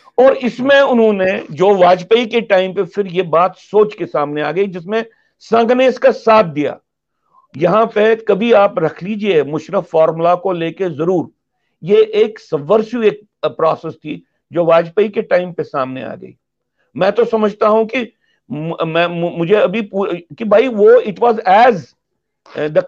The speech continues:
creation of Musharraf as it was the creation of Vajpayee and, uh, Advani and जसवंत सिंह। उसके propositions को आप देख लीजिए और संघ के भीतर, संघ के, म, जो, अम, जिसको आप कहेंगे कि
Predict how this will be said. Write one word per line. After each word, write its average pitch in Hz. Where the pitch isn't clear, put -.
creation 185
of 196
Musharraf 175
as 196
it 202
was 202
the 185
creation 190
of 190
Vajpayee 170
and, 185
uh, 143
Advani 170
and 180
जसवंत 196
सिंह। -
उसके 214
propositions 247
को 269
आप 233
देख 175
लीजिए 143
और 240
संघ 254
के 269
भीतर, 208
संघ 208
के, 233
म, 165
जो, 180
अम, 143
जिसको 147
आप 180
कहेंगे 170
कि 170